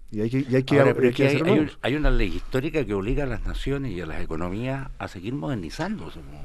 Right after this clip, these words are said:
Speaker 1: Sí, po.
Speaker 2: Y eso es lo que, y eso es lo que probablemente Chile ha olvidado. O
Speaker 1: Bueno,
Speaker 2: sea,
Speaker 1: es que, es que uno
Speaker 2: por-
Speaker 1: puede ser víctima de su éxito.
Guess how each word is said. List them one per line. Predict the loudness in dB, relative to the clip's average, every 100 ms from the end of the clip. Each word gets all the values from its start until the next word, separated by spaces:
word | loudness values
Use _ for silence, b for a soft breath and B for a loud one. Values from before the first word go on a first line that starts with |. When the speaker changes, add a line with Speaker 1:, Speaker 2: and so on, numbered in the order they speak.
| -8
Speaker 1:
Sí, | -4 -2
po. | -4 -4
Speaker 2:
Y | 0
eso | 0 0
es | -2
lo | -2
que, | -2 -4 -6 -8
y | -6
eso | -4 -2
es |
lo | -2 -2
que | -2
probablemente | 2 2 2 0 -2 -4 -6 -10
Chile | -8 -4 -2
ha |
olvidado. | -2 -2 -4 -4
O | -8 -14 -16 -18 -20 b b b b b -10
Speaker 1:
Bueno, | 6 8 10
Speaker 2:
sea, | 8
Speaker 1:
es | 8
que, | 4
es | 8
que | 10
uno |
Speaker 2:
por- | 10
Speaker 1:
puede | 8
ser | 6
víctima | 6 2 4 2
de |
su | 6 6
éxito. | 6 0 -4 -6